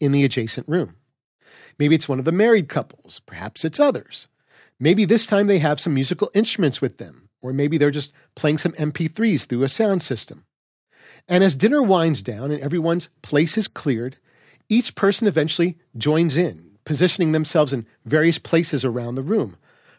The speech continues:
praising God together and blessing his name. While this occasionally goes on for a bit, and maybe sometimes it's only with voices, maybe there's no music or time of group praise at all.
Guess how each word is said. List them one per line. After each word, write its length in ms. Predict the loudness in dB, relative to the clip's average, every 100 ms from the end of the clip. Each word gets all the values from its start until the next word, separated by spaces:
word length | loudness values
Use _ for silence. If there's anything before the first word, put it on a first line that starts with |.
| _
praising 360 | -2 2 0
God 280 | 4 4 4
together 440 | 0 -4 -4 -8 -16 _ _
and 140 | -4 0
blessing 360 | 0 0 -2
his 180 | 0 -2
name. 260 | -4 -6 -12 _ _ _ _ _ _ _ -20 -20 -2
While 140 | 4 4
this 160 | 4
occasionally 480 | 0 4 2 4 0
goes 260 | 4 4 4
on 180 | 0
for 140 | -4 -6
a 60 |
bit, 300 | -4 -6 -8 -10
and 160 | -6
maybe 260 | -2 -2 -2
sometimes 480 | -4 -2 -2 -4 -6
it's 140 | -20 _ -4
only 180 | -2 0
with 140 | -2
voices, 640 | -2 0 2 2 0 -4 _ _ _ _ _
maybe 160 | -2 2
there's 260 | 2 4
no 120 | 2
music 400 | 4 4 4 2
or 100 | 2
time 280 | 2 2 2
of 120 | 0
group 200 | -2 -8
praise 280 | 0 2 4
at 60 | 4
all. 320 | 2 -2